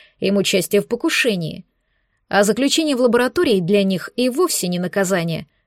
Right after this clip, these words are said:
Они там и так добровольно полжизни торчали.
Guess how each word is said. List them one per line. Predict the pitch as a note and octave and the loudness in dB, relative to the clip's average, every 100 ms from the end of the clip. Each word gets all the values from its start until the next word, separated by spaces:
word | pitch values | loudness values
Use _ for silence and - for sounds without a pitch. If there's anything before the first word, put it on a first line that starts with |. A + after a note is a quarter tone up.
| _ | _
Они | C#4+ F#4 F4+ | -2 -2 -2
там | - E4+ F4 | 0 0 0
и | |
так | F4 A#3+ F#3+ | 2 2 2
добровольно | F#3+ F#3+ G3 C#4+ A3+ | 2 2 2 2 2
полжизни | F#3+ G#3+ A3+ G3+ E3+ | 2 2 2 0 -2
торчали. | E3 F#3+ D#3+ - E3+ E3 - | -4 -4 -2 -4 -2 -4 -8